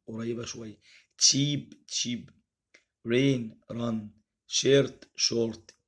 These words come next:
cap، cup. بعد كده هنا expression في غاية الأهمية. important expression و prepositions. نيجي مثلا هنا on the right،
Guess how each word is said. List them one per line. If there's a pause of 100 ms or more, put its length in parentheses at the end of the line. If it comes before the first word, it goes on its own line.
cap،
cup. (1500)
بعد
كده
هنا
expression
في
غاية
الأهمية. (920)
important
expression (280)
و
prepositions. (1900)
نيجي
مثلا
هنا (460)
on
the
right،